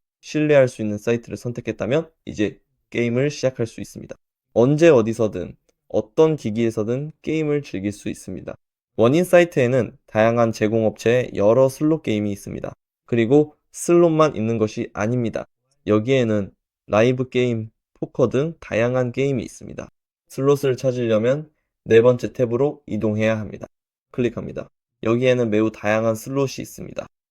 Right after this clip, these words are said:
원하는 것을 선택하실 수 있습니다. 또한 왼쪽에는 다양한 카테고리가 있습니다.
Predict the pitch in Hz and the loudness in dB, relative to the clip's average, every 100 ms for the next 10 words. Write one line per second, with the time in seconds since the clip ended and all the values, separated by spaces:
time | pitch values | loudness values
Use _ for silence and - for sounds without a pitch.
0 | _ - 113 123 127 117 104 - 147 139 | _ -2 0 2 2 0 -4 0 0 -2
1 | - 156 147 139 110 107 - 107 214 - | -6 -6 -6 -4 -6 -6 -8 -8 -8 -10
2 | 101 - - _ _ _ - 156 160 - | -10 -10 -16 _ _ _ 4 6 6 0
3 | _ 110 110 117 110 110 127 117 107 110 | _ -4 -2 -2 -2 -2 -4 -4 -2 -2
4 | 107 - - 175 139 107 - - 107 - | -6 -10 -6 -2 0 -2 -4 -8 -16 -14